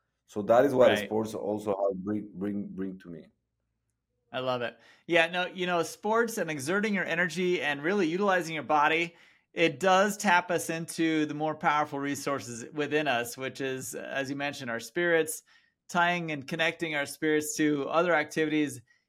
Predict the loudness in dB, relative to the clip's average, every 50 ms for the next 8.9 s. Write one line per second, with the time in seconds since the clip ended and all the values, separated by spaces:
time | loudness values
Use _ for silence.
0 | _ 0 0 0 0 2 0 0 0 0 0 -2 0 2 2 2 2 0 -2 -4
1 | -2 0 0 0 0 -2 -6 -6 0 0 0 0 0 2 2 2 2 2 0 -4
2 | _ _ _ -4 -2 -2 -2 0 0 0 0 2 0 0 -2 -4 -2 0 0 0
3 | 0 -2 -2 -2 0 0 -2 -4 -8 _ _ _ _ _ _ _ _ _ _ 0
4 | 0 0 0 0 -4 -12 -8 -4 -2 0 0 0 0 -2 -2 0 4 4 6 4
5 | 4 2 -2 _ _ _ _ _ _ _ _ _ -8 -2 0 4 6 8 8 6
6 | 6 4 0 -2 -2 0 0 0 2 2 2 2 2 2 0 0 0 -2 -2 -2
7 | -4 -4 -4 -4 -4 -4 -2 -4 -4 -4 -4 -6 -6 -6 -4 -4 -4 -4 -4 -2
8 | -2 -2 -2 -2 -2 -4 -4 -4 -4 -4 -2 0 0 0 0 -2 -6